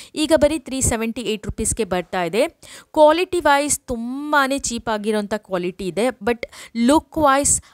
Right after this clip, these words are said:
ಅಲ್ಟಿಮೇಟ್ ಲುಕ್ಕನ್ನು ಕೊಡುತ್ತೆ. ನಾನು ಮೇನ್ ಪರ್ಪಸ್ ಯಾವ, ಯಾವುದಕ್ಕೆ ಆರ್ಡರ್ ಮಾಡಿದ್ದೆ ಅಂದ್ರೆ ಇದ್ರ ಒಂದು ಡಿಸೈನ್ ಏನಿದೆಯಲ್ಲ ನನಗೆ ತುಂಬಾನೇ ಇಷ್ಟ ಆಗಿತ್ತು. ಹೈ ಲೋ ಡಿಸೈನ್ ಇದೆ ಇದು. ಸ್ಲ್ಯಾಕ್ಸ್ ನಾನು ಅದಕ್ಕೆ ಹಾಕ್ಕೊಂಡಿರೋದು, ಒಳಗಡೆ ಲೈನಿಂಗ್ ಕೂಡ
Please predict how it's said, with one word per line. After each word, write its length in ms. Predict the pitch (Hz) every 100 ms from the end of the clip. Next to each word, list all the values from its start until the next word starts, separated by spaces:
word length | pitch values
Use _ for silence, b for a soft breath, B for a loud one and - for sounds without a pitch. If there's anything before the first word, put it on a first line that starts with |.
| b 139
ಅಲ್ಟಿಮೇಟ್ 560 | 226 277 339 320 320
ಲುಕ್ಕನ್ನು 440 | 262 254 233 240 240
ಕೊಡುತ್ತೆ. 420 | 196 196 247 262
ನಾನು 540 | - 226 233 294 370
ಮೇನ್ 540 | 285 226 240 277 339 311
ಪರ್ಪಸ್ 600 | 247 - 240 240 269 254
ಯಾವ, 240 | 220 214 247 _ 214
ಯಾವುದಕ್ಕೆ 500 | 208 226 240 - 254
ಆರ್ಡರ್ 320 | 214 202 220
ಮಾಡಿದ್ದೆ 360 | 208 196 180 185
ಅಂದ್ರೆ 200 | 202 294
ಇದ್ರ 260 | 233 196
ಒಂದು 240 | 226 220 208
ಡಿಸೈನ್ 520 | 208 196 262 302 311
ಏನಿದೆಯಲ್ಲ 400 | 240 190 190 208
ನನಗೆ 180 | 240 214
ತುಂಬಾನೇ 400 | 202 190 214 208
ಇಷ್ಟ 200 | 196 196
ಆಗಿತ್ತು. 420 | 180 170 302 - B B B
ಹೈ 320 | - 262 269 302
ಲೋ 220 | 285 277
ಡಿಸೈನ್ 500 | 220 185 214 220 196
ಇದೆ 200 | 165 175
ಇದು. 340 | 165 311 403 b b
ಸ್ಲ್ಯಾಕ್ಸ್ 500 | - 269 277 - -
ನಾನು 320 | 240 240 254
ಅದಕ್ಕೆ 280 | 226 226 240
ಹಾಕ್ಕೊಂಡಿರೋದು, 600 | 202 - 226 208 190 240
ಒಳಗಡೆ 360 | 233 202 220 233
ಲೈನಿಂಗ್ 440 | 202 185 233 277
ಕೂಡ 180 | 262